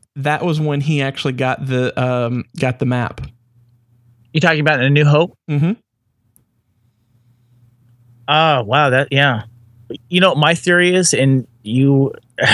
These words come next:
Speaker 2: <laughs> this all just came to me right now.
Speaker 1: Mm-hmm.
Speaker 2: I think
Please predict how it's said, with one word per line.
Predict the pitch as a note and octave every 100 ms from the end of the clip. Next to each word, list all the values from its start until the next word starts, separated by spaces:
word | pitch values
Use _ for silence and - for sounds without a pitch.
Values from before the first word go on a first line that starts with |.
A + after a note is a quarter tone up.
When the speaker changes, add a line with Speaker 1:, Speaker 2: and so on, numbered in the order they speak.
| -
Speaker 2:
<laughs> | - - - - - -
this | D#3+ C#3+ D#3
all | D#3
just | D3+ -
came | E3 D#3
to | D3+
me | C#3+
right | C#3+ C#3
now. | C#3+ D#3 E3+ -
Speaker 1:
Mm-hmm. | C#3 C#3 - _ _ D#3
Speaker 2:
I | F#3
think | - G3+ F#3 E3+